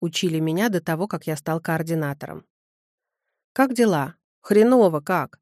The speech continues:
Я в хосписе, куда хуже». Я все равно этот вопрос задаю. Среди принятых норм общения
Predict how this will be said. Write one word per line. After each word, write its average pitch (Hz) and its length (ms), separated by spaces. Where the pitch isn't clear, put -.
Я 185 160
в - 40
хосписе, - 560
куда 175 280
хуже». 160 420
Я 269 160
все 214 180
равно 180 280
этот 165 240
вопрос 170 380
задаю. 160 600
Среди 175 380
принятых 175 580
норм 170 260
общения 175 580